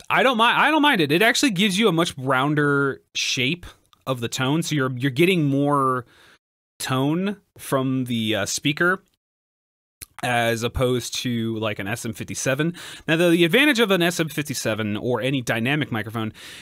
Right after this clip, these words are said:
is I feel like you tend to get a bit more of a direct point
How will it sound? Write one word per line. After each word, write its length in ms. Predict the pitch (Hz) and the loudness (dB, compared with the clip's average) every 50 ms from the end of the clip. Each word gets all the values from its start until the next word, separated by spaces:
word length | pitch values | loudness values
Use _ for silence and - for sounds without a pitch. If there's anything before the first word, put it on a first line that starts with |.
| - 143 | -12 -4
is 320 | - 160 160 160 160 139 143 | 0 2 2 2 2 0 0
I 140 | 127 165 170 | 0 0 0
feel 200 | - 220 277 311 | 0 0 2 2
like 140 | 330 - | 2 0
you 80 | - 208 | 0 -4
tend 240 | - - 190 196 190 | 0 0 0 0 0
to 20 | |
get 140 | 170 185 175 | 0 0 0
a 60 | 160 | 0
bit 380 | 143 - _ _ 156 147 156 151 | -4 -4 _ _ -2 -2 -2 -2
more 200 | 151 139 135 135 | -4 -2 -2 -2
of 80 | 123 | -2
a 80 | 127 120 - _ _ | -4 -6 -6 _ _
direct 560 | - 101 101 117 120 135 - - - - - _ _ _ _ _ - | -6 -4 -2 0 -2 -2 -2 -6 -14 -14 -14 _ _ _ _ _ -10
point 540 | - - 143 156 185 202 196 - - - | -4 -2 0 0 0 -2 -6 -10 -12 -14